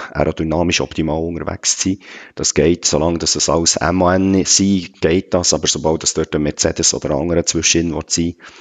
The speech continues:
wird's eben wegen diesen unterschiedlichen Systemen oder zum Teil eben nicht genormte Übergänge, wird das eben auch schon ein, kann es ein Problem sein. Und dann muss man da wirklich sehr schnell sein. Also es müssen da Reaktionen innerhalb von Millisekunden, die da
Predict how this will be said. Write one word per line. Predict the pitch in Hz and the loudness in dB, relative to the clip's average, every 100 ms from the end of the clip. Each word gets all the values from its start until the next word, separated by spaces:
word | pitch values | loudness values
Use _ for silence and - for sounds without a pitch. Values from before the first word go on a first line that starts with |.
| - - - - | -18 -14 -10 -2
wird's | 76 - | 0 2
eben | 80 78 78 | 0 2 0
wegen | 78 | 0
diesen | 92 82 | 0 2
unterschiedlichen | 87 87 - 85 87 80 | 2 2 2 2 2 2
Systemen | 80 - 82 80 87 90 | 0 0 2 4 2 0
oder | 76 - | -4 -4
zum | - 76 | -4 0
Teil | 76 73 | 2 2
eben | 69 69 | 0 0
nicht | 82 - | -2 -2
genormte | 85 85 85 82 | -2 -2 0 0
Übergänge, | 82 - 80 76 80 - | 0 -2 -2 -4 -6 -8
wird | 73 - | -8 -6
das | - - - - | -2 0 -2 -4
eben | - - | -4 -6
auch | - | -4
schon | - 80 - | -6 -8 -12
ein, | - 78 - - | -6 -2 -2 0
kann | 85 | -2
es | 82 | 0
ein | - - - | 0 -2 -2
Problem | - - 76 | -6 -6 -4
sein. | - 87 82 _ _ _ _ - - - - _ - | -6 -6 -16 _ _ _ _ -18 -18 -20 -20 _ -4
Und | 87 | 0
dann | 90 | 2
muss | 78 | 2
man | 82 82 | 2 2
da | 85 | 2
wirklich | 85 - - | 2 -2 -2
sehr | - 82 | 2 2
schnell | 85 85 85 | 2 0 0
sein. | 85 85 | 0 -2
Also | 80 | -4
es | - | -6
müssen | 73 - - | -4 -4 -4
da | 80 | -2
Reaktionen | 71 69 - - 80 85 85 67 | -2 -2 -2 0 2 2 2 2
innerhalb | 85 87 - 73 | 2 2 0 -2
von | 78 | 0
Millisekunden, | 87 92 92 - 87 85 87 85 | 2 2 2 0 0 0 2 0
die | 78 | 0
da | 65 | -4